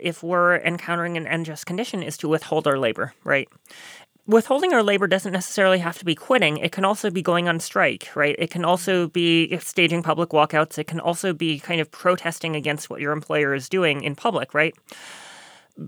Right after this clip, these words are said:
But I think that quitting sometimes is the best thing to do for your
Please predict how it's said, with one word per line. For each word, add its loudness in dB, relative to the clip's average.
But 4
I 0
think -6
that 2
quitting 4
sometimes 0
is -6
the -4
best -2
thing -2
to -6
do -2
for -2
your -2